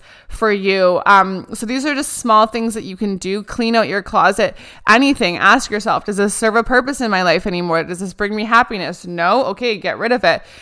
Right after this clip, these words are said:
And that's you physically showing the universe. That's you physically, you, taking time, taking energy to remove things from your life that do not serve a purpose so that you can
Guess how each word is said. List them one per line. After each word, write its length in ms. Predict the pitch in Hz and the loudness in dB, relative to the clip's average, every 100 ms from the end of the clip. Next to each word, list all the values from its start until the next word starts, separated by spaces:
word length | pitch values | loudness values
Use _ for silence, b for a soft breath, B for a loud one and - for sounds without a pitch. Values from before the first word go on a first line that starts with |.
| B - | B -2
And 180 | 220 220 | 0 4
that's 300 | 226 220 - | 2 0 -8
you 440 | 185 208 262 220 | -6 -2 -2 -2
physically 960 | - - 233 247 320 311 330 302 285 b b b b | -6 2 2 2 -2 -2 -2 -2 -2 b b b b
showing 500 | - 247 240 269 254 | 0 4 6 6 2
the 100 | 226 | 2
universe. 540 | 214 226 196 170 185 | 2 2 2 0 0
That's 240 | 233 233 202 | -2 -2 -4
you 240 | 247 269 | -6 -6
physically, 800 | - 240 254 302 302 311 302 294 b b b b _ _ | -4 -2 -2 -4 -6 -4 -4 -6 b b b b _ _
you, 260 | 196 233 - - _ _ _ | -8 -8 -10 -18 _ _ _
taking 500 | - 262 277 320 311 | -4 0 0 2 2
time, 460 | 302 - 254 202 190 | 2 4 4 4 -2
taking 480 | - 247 - 285 269 | -4 -6 0 -2 0
energy 720 | - 214 254 226 202 175 165 b b b | 0 2 0 -2 -4 -4 -6 b b b
to 220 | - 247 220 | -6 -4 0
remove 640 | 220 220 233 269 311 269 | 0 2 2 4 2 -2
things 480 | - 233 220 214 - - | 0 0 0 -4 -6 -2
from 260 | - 233 | 4 4
your 120 | 277 | 4
life 260 | 254 190 220 | 2 0 -2
that 140 | 185 | -4
do 80 | 202 | -2
not 240 | 196 185 220 | 2 2 2
serve 200 | 254 247 | -2 -2
a 80 | |
purpose 440 | 247 233 190 202 - b b | -2 -4 -2 -4 -6 b b
so 160 | - 233 | -4 -2
that 120 | 208 | 0
you 140 | 214 | -4
can 180 | 208 | -4